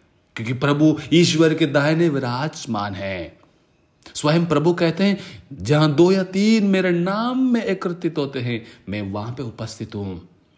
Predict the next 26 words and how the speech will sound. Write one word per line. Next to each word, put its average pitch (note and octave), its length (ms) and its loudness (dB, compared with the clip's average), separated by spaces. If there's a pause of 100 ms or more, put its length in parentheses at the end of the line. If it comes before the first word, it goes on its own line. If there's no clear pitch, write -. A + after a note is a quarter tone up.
(140)
संत A2+ 200 -4
मार्कुस, A#2 760 -4 (640)
जिन्होंने C#3+ 340 4
प्रभु C#3+ 300 2
का D3 120 0
वचन C#3 340 0 (200)
दूसरों C#3 560 4
से D#3+ 140 -2
सुना E3 640 -4 (640)
और C3+ 360 0
अपने C#3+ 420 -4
में G3 140 0
नहीं C#3 240 2
रखा, B2 640 -4
सबको - 640 -8
पहुंचा G#2+ 460 -6
दिया। F#2+ 400 -8 (400)
हम A2 180 -2
भी G#2 280 -2 (480)
जब A#2 200 -2
प्रभु C#3 240 4
का C#3+ 140 2
वचन A#2+ 340 0
को C#3 120 -2
सुनते G#2 360 -4
हैं G2+ 500 -10